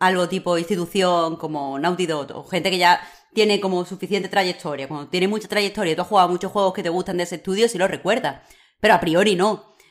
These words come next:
Entonces no entiendo, eh, presentar el logo, porque al final lo que presenta es el logo,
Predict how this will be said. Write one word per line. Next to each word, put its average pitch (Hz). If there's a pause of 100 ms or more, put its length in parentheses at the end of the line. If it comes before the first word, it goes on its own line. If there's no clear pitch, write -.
(120)
Entonces 190
no 208
entiendo, 208
eh, 170
presentar 185
el 185
logo, 214
porque 185
al 180
final 180
lo 190
que 202
presenta 180
es 175
el 156
logo, 214